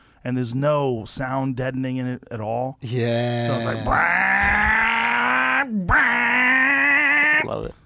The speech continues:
Speaker 1: It's wild. It's a wild car. That's it right there. That's my car.
Speaker 2: I spiraled when I was in Miami, and I bought
Speaker 1: Look at
Speaker 2: a,
Speaker 1: that thing,
Speaker 2: uh,
Speaker 1: bro. Look at that thing.
Speaker 2: yeah, it's beautiful.
Speaker 1: Gaze. Gaze
Speaker 2: Yeah.
Speaker 1: upon that.
Speaker 2: The wide
Speaker 1: The
Speaker 2: body.
Speaker 1: hips. The hips of that bitch.
Speaker 2: Yeah. Yeah.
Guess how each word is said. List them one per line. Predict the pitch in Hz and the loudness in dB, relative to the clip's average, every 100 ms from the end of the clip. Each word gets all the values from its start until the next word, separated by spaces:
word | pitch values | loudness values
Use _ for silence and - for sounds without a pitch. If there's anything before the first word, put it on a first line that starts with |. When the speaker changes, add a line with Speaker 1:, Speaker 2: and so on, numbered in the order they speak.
| - - | -20 -10
Speaker 1:
It's | 135 302 - | 0 0 2
wild. | 120 113 73 - - - - - | 0 -2 -4 -8 -12 -16 -16 -16
It's | 107 | -6
a | |
wild | 123 123 104 | -2 0 -2
car. | - 123 98 104 | -6 -10 -10 -16
That's | 127 - | -16 -14
it | 127 | -12
right | 117 | -12
there. | - 135 110 _ _ _ | -12 -14 -16 _ _ _
That's | - 110 | -20 -20
my | 110 | -20
car. | 123 117 - - _ - - - 139 | -20 -20 -20 -20 _ -20 -20 -10 -6
Speaker 2:
I | |
spiraled | 113 - 123 120 117 | -4 2 2 2 0
when | 117 | 0
I | 110 | -2
was | 110 | -2
in | 110 | -2
Miami, | 107 107 110 107 | -2 -2 -2 -4
and | 104 | -4
I | 101 | -6
bought | 101 110 113 | -2 0 0
Speaker 1:
Look | 113 | 0
at | |
Speaker 2:
a, | 110 | -2
Speaker 1:
that | |
thing, | 107 | -4
Speaker 2:
uh, | 107 104 | -4 -6
Speaker 1:
bro. | - - - | -10 -14 -10
Look | - | -10
at | 101 | -10
that | 78 - | -14 -18
thing. | 76 - | -18 -10
Speaker 2:
yeah, | 127 101 | -8 -8
it's | |
beautiful. | - 92 - 123 | -10 -14 -10 -10
Speaker 1:
Gaze. | 98 87 - _ - | -10 -14 -20 _ -12
Gaze | 120 | -8
Speaker 2:
Yeah. | 127 107 | -8 -10
Speaker 1:
upon | 101 92 | -16 -14
that. | 92 | -6
Speaker 2:
The | 117 | -2
wide | 110 117 107 | 0 0 0
Speaker 1:
The | |
Speaker 2:
body. | 117 113 113 | 0 2 0
Speaker 1:
hips. | - - - - | -4 -14 -18 -16
The | 113 | -12
hips | 143 | -6
of | 120 | 0
that | 120 | 2
bitch. | |
Speaker 2:
Yeah. | 117 117 117 117 117 113 101 _ _ _ _ _ _ _ _ _ - - _ | 2 2 2 2 2 -2 -4 _ _ _ _ _ _ _ _ _ -16 -16 _
Yeah. | 117 110 113 113 113 113 113 | -8 -4 -4 -2 -2 -2 -2